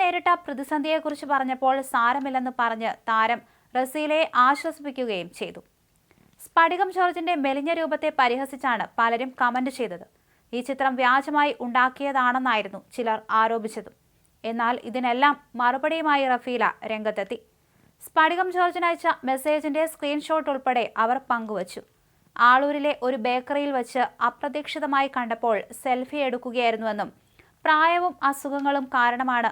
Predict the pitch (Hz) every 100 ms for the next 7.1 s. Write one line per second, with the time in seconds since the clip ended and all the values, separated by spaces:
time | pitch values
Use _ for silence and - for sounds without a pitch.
0 | - 220 226 254 262 254 254 233 233 240
1 | 220 226 233 233 269 277 240 214 208 185
2 | - 220 214 220 220 269 220 185 180 -
3 | _ _ _ _ _ _ 277 254 302 294
4 | 262 269 294 269 226 - 254 254 262 262
5 | 240 240 233 214 - _ _ _ - 311
6 | 330 370 359 349 330 320 320 311 277 240
7 | 262